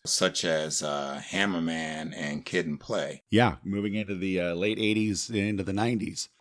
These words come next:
Speaker 1: We will probably go a little deeper into how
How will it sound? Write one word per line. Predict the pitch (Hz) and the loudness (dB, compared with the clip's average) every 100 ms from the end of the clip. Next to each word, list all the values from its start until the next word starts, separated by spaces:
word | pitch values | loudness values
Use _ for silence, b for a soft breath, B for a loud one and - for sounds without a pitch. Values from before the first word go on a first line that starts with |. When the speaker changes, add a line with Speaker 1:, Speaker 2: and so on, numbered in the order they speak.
| - | -8
Speaker 1:
We | 98 127 165 175 165 | 4 8 10 10 8
will | 135 127 | 10 8
probably | - 139 127 131 123 117 | 8 8 10 8 6 4
go | 107 113 104 95 | 6 8 10 8
a | |
little | 98 113 113 98 90 82 82 80 - - | 8 6 8 4 2 0 -4 -8 -16 -16
deeper | 82 117 127 135 120 | 4 4 6 8 8
into | 101 110 104 - 117 107 101 95 95 95 - _ | 8 6 8 6 6 6 4 4 0 -4 -10 _
how | - 95 87 80 80 | 0 4 4 4 2